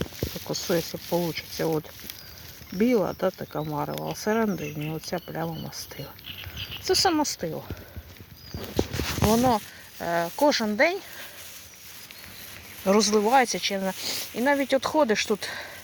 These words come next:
відчувається такий запах не річки, а мастилом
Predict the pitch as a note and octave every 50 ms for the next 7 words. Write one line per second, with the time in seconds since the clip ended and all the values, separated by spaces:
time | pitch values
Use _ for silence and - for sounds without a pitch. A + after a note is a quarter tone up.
0 | - - - - G3+ G#3 - - C4+ C4 C4 B3 A#3 G#3+ - - G3 - - -
1 | - - - - - - - - - - - - - G3+ - A#3+ A#3 - C4+ C4
2 | B3 - - F#3+ - - - - G3 G3 G3+ G#3 G#3 G#3 A3+ B3 D4 F#4 A4 -
3 | - - - E3 D#3+ - - - - - - - - - - - - - - -
4 | - - - - - - - - - - - - - - - - - A3 A#3+ C4
5 | C#4 - - - - G#3 F3 E3 D3 C#3